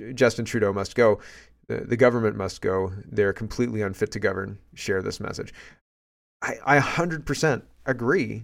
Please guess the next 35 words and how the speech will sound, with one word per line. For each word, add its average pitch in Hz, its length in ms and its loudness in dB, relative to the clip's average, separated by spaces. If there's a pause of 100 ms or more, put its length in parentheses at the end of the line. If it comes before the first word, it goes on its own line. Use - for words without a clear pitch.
that 113 280 2 (420)
what 127 260 4
the 143 60 0
government 135 380 4
has 120 140 -2
done 113 400 0 (480)
is 135 140 2
clear 139 400 2
legally 135 380 6
that 113 100 4
it 110 80 -4
wasn't 107 260 4
necessary. - 500 -6 (500)
Not 123 180 10
even 127 160 8
close. - 360 -2
It 110 80 -4
didn't 127 220 2
meet 127 160 2
the 110 60 -4
standard. 95 420 -2
They 120 120 4
knew 117 200 4
it. 98 100 2
They 113 80 2
changed 131 320 2
the 113 80 -4
standard 104 460 0
so 123 320 4
they 113 100 4
could 107 340 -6 (520)
shoehorn 143 640 2
it 113 80 6
in 110 220 2
to, 107 280 2